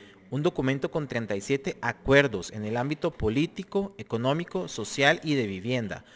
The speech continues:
cuyos objetivos son el desarrollo de estos países. Los mandatarios de la Cumbre Mesoamericana fijaron su mirada en la tensión entre México y Estados Unidos por el tema migratorio.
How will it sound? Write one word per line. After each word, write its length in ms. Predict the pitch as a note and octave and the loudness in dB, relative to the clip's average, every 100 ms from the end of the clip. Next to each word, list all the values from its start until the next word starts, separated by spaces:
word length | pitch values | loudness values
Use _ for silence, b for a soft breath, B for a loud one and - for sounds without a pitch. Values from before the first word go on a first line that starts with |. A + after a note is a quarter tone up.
| B B | B B
cuyos 320 | C#3+ C3 B2 | -2 0 0
objetivos 640 | B2+ B2 A2+ C#3+ D#3+ F#3+ G3 | -2 -4 -2 2 4 4 2
son 240 | E3+ F3 | 0 0
el 120 | E3+ C#3+ | 0 0
desarrollo 600 | C3 G2 C3 C#3 D3+ G#2 | 0 0 4 4 4 0
de 260 | G#2+ G#2+ | 0 0
estos 260 | G#2+ - - | -2 -8 -2
países. 480 | B2+ C#3+ D3+ - - - _ _ | 2 2 0 -4 -12 -18 _ _
Los 200 | C3+ C#3+ | 2 2
mandatarios 600 | D3 C3+ B2+ D3 D#3+ F#3 | 2 0 2 4 4 2
de 80 | F3+ | 2
la 140 | C3 | 2
Cumbre 240 | - C3+ D#3 | 2 -2 -2
Mesoamericana 840 | D#3 C3+ A2+ G2 - B2+ B2 D3 | -2 -2 -4 -6 0 2 2 0
fijaron 460 | - G2+ C3 D3 | -6 -2 0 0
su 120 | E3+ E3+ | -2 -4
mirada 460 | B2+ A2+ B2 D#3 B B - | 2 4 4 2 B B -6
en 160 | E3 F3+ | -2 0
la 100 | F#3+ | 0
tensión 500 | D#3+ C#3 D#3 D3+ A#2+ | 0 -2 2 2 2
entre 280 | G2 G2+ G#2 | -4 -6 -6
México 380 | A2+ C#3 D3+ D#3+ | -4 -4 -2 0
y 80 | G#2 | 0
Estados 480 | - B2+ B2+ C#3+ | 2 4 4 4
Unidos 360 | C3+ A2+ B2+ C3+ | 0 0 0 0
por 140 | C#3+ | -2
el 120 | G#2+ F#2+ | -2 -2
tema 240 | A2+ B2+ | -2 0
migratorio. 680 | C#3 A#2 - - A2 F#2 | 0 -2 -8 -4 -2 -2